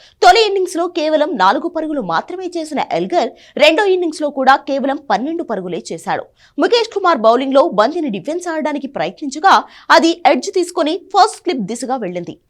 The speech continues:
అక్కడ ఉన్న విరాట్ కోహ్లీ ఈజీగా ఆ క్యాచ్ను అందుకున్నాడు. క్యాచ్ను పట్టిన వెంటనే కోహ్లీ ఎటువంటి సెలబ్రేషన్స్ జరుపుకోకుండా పరిగెత్తుకుంటూ ఎల్గర్ వద్దకు వెళ్లి అతన్ని కౌగిలించుకున్నాడు. అంతేకాకుండా స్టాండింగ్ ఓవేషన్ ఇవ్వాలని డ్రెస్సింగ్ రూమ్తో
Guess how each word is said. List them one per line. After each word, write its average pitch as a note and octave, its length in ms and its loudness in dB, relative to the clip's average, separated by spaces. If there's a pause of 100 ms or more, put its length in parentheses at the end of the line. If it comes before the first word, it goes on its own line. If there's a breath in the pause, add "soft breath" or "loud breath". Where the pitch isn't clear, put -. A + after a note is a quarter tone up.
(220 soft breath)
అక్కడ D#4+ 260 2
ఉన్న G4+ 280 0
విరాట్ A3 360 -4
కోహ్లీ D4 200 -2
ఈజీగా C#4 640 -2
ఆ A3+ 40 -2
క్యాచ్ను A3 500 -6
అందుకున్నాడు. F#3 480 -4 (380 soft breath)
క్యాచ్ను F#4+ 380 2
పట్టిన D4+ 300 -6
వెంటనే A#3 420 -2 (160)
కోహ్లీ C#4 280 6
ఎటువంటి C#4+ 460 -4
సెలబ్రేషన్స్ C4 680 -6
జరుపుకోకుండా C#4 760 0 (340 loud breath)
పరిగెత్తుకుంటూ E4+ 720 2
ఎల్గర్ C4 280 0
వద్దకు C4 300 -6
వెళ్లి A3+ 380 -4
అతన్ని G3+ 280 -10
కౌగిలించుకున్నాడు. F#3 880 -6 (340 soft breath)
అంతేకాకుండా E4 800 0
స్టాండింగ్ F#4 440 2 (100)
ఓవేషన్ E4 340 0
ఇవ్వాలని C#4 540 -2
డ్రెస్సింగ్ C4+ 440 -2
రూమ్తో D4+ 420 -2